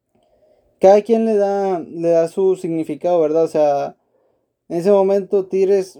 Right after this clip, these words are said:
pues, el campeonato de Liga, de Liga le da su, su... valor, pues, porque es un campeonato de Liga y es, es importante a nivel nacional.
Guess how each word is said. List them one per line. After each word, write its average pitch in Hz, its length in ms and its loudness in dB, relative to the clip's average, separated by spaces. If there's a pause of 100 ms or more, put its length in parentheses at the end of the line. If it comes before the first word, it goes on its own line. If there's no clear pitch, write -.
pues, 156 220 -6
el 147 220 -4
campeonato 156 440 -2
de 175 100 0
Liga, 175 480 0
de 156 340 -2
Liga 160 200 0
le 160 160 2
da 156 160 0
su, 151 560 -6 (480)
su... - 140 -4
valor, 165 320 4
pues, 165 200 -8
porque 160 300 -12
es 156 100 -12
un 175 100 -10
campeonato 160 440 -4
de 160 80 2
Liga 190 400 2
y 139 460 -8
es, - 340 -14
es 156 160 -14
importante 160 540 -2
a 165 40 0
nivel 156 480 0
nacional. 165 540 -2